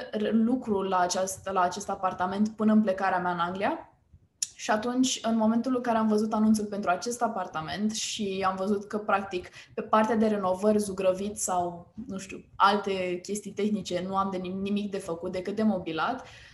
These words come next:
m-am gândit că merită investiția. Într-adevăr, a fost un apartament mult mai scump decât ce am văzut în zonă.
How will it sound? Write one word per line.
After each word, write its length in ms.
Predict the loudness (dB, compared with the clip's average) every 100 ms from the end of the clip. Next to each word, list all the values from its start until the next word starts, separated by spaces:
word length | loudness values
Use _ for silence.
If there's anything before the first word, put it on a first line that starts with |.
| -10
m-am 180 | 0 2
gândit 260 | 4 4 2
că 100 | 4
merită 400 | 6 6 4 4
investiția. 640 | 4 4 0 -2 -4 0
Într-adevăr, 440 | 0 2 2 4 4
a 100 | 2
fost 240 | 0 0
un 60 | 0
apartament 720 | 0 -2 -4 -4 -4 -6 -8 -14 -10
mult 280 | -6 0 2
mai 120 | 2
scump 220 | 0 -2 -2
decât 220 | -2 -4
ce 120 | -2
am 120 | 0
văzut 300 | 0 -4 -4
în 140 | -6 -4
zonă. 420 | -4 -4 -4 -6